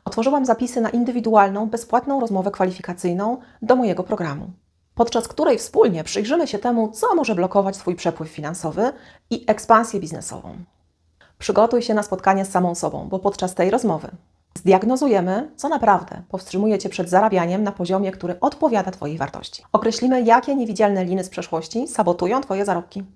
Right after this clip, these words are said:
Stworzymy wstępną mapę twojej drogi do biznesu, który prosperuje z górką, a nie na krawędzi. I zdecydujemy, czy jestem odpowiednią osobą, by w tej transformacji ci towarzyszyć. Ta rozmowa nie jest dla każdego.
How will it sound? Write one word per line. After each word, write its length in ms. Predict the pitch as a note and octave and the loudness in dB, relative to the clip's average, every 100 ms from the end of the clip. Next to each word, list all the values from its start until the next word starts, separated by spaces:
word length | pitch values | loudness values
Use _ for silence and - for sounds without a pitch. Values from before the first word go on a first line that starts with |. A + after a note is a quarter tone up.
| _ _ _ _ _ | _ _ _ _ _
Stworzymy 440 | - A3+ B3+ C#4 | 0 2 4 2
wstępną 520 | C#4 - B3 - - | 0 2 2 2 -4
mapę 340 | E3 D#3+ D#3+ C#3+ | -2 -2 -4 -6
twojej 320 | - G#3 G3+ | -2 0 2
drogi 260 | G3 F#3 | 2 0
do 80 | E3+ | -2
biznesu, 560 | D#3+ E3 D#3+ D#3+ A#3 C#4+ - - | -4 -6 -8 -2 -2 -2 -8 -20
który 220 | - G#3+ | -2 0
prosperuje 480 | G3+ G3+ - F#3 F3 | 2 0 0 0 0
z 40 | F3 | 0
górką, 400 | F3 - - - - _ _ _ | -2 -2 -6 -12 -18 _ _ _
a 100 | - | 2
nie 140 | F3+ | 2
na 100 | D#3 | -2
krawędzi. 420 | - F#3 D3+ C#3 - _ _ _ _ _ - | -6 -6 -6 -8 -16 _ _ _ _ _ 0
I 100 | C4 | 2
zdecydujemy, 840 | F#3 F#3 E3 D#3 C#3+ D3+ A3+ G4 | 0 -2 -4 -2 -2 0 0 0
czy 100 | - | 0
jestem 320 | G3 G3+ G3+ | 0 0 0
odpowiednią 440 | F#3 F#3 F3 F3+ F3 | -2 0 0 0 -2
osobą, 380 | F#3 C#4 A3+ G#3 | 2 2 2 2
by 100 | G#4+ | 2
w 40 | |
tej 140 | A#3 | 2
transformacji 600 | A#3 F#3+ F#3+ F3+ C#3+ - G#3+ | 0 -4 -4 -4 -6 -8 -10
ci 300 | - D#3+ F#3+ | -8 -8 0
towarzyszyć. 680 | C#4 D4+ F3 - - - _ _ _ - - - | 4 4 2 -6 -14 -20 _ _ _ -20 -20 -6
Ta 100 | - | 0
rozmowa 400 | F4 A3+ A3+ B3+ | 2 2 2 2
nie 160 | B3+ G3 | 2 2
jest 160 | F#3 F#3+ | 0 -4
dla 80 | |
każdego. 460 | F#3+ F3 D3+ D3+ E3 | -4 -4 -4 -6 -8